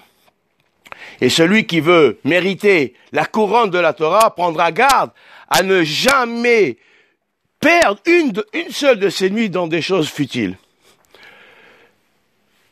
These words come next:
Yehei Ratzon, qu'Akadosh Baruch Hu nous ouvre le cœur, l'esprit, nous donne la compréhension profonde de ce qu'il désire de nous, que nous sachions nous connaître nous-mêmes,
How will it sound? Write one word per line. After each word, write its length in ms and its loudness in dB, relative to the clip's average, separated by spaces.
Yehei 220 4
Ratzon, 440 2
qu'Akadosh 320 0
Baruch 220 0
Hu 100 -6
nous 200 -8
ouvre 120 -8
le 100 -6
cœur, 280 0
l'esprit, 540 -2
nous 80 2
donne 160 4
la 100 0
compréhension 880 -2
profonde 600 2
de 60 -2
ce 120 -8
qu'il 200 -6
désire 400 -2
de 120 4
nous, 320 2
que 80 2
nous 160 4
sachions 640 0
nous 120 -2
connaître 520 -2
nous-mêmes, 560 0